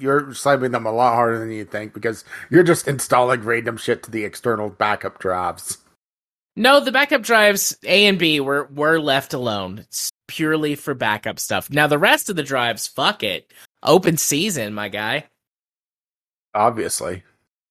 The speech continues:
Speaker 2: But, I mean, you know, like, I, I talked about this more in depth on a Franken episode that'll be out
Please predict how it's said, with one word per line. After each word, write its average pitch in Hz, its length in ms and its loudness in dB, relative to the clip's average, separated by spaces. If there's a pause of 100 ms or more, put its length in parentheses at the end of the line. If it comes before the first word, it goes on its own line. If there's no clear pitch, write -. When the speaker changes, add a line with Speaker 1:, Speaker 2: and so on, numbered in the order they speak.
Speaker 2:
But, 220 280 2
I 220 180 2
mean, 233 200 0
you 240 180 -2
know, 135 120 0
like, 147 220 -2
I, 165 260 0 (480)
I 156 140 2
talked 165 340 0
about 135 300 -4
this 127 180 -6
more 135 160 -2
in 143 120 -2
depth 131 340 -4
on 127 140 -6
a - 20 -8
Franken 143 340 -6
episode 123 440 -2
that'll 123 160 -4
be 113 180 -2
out 113 220 -2